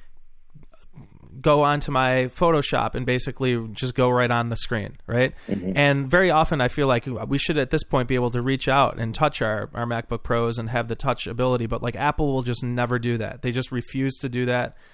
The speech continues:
Speaker 1: and they're just, and it's been <laughs> for a long time where they're really keeping their laptop products separate from their, from their iPad,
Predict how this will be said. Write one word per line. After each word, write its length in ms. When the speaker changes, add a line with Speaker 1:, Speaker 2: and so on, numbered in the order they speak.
Speaker 1:
and 300
they're 80
just, 340
and 100
it's 120
been 200
<laughs> 80
for 140
a 100
long 160
time 380
where 120
they're 240
really 280
keeping 340
their 140
laptop 500
products 420
separate 420
from 200
their, 180
from 180
their 100
iPad, 580